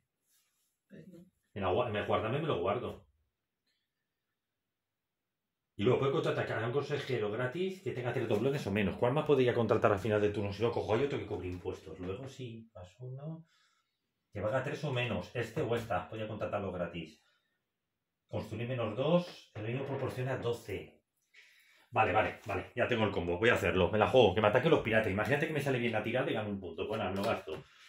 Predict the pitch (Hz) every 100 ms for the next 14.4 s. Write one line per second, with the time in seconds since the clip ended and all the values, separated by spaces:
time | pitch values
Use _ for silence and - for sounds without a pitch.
0 | - 123 120 120 156 185 208 147 127 -
1 | - - - _ _ _ - 156 156 185
2 | 156 131 101 90 - 104 - 117 139 156
3 | 156 151 147 139 127 131 123 113 135 127
4 | 113 98 90 78 - _ 107 101 123 135
5 | 139 123 131 - 139 139 113 110 113 113
6 | - 123 - 113 107 117 117 110 104 98
7 | 120 117 101 90 85 85 76 - 95 98
8 | 95 107 107 92 92 - - - 98 95
9 | 151 - _ - - 135 110 95 123 104
10 | 92 87 180 143 113 104 98 - - -
11 | - 98 - 117 135 123 131 170 156 156
12 | - - 110 101 85 82 - - - _
13 | _ _ 165 165 110 139 135 110 - 180
14 | 175 156 143 170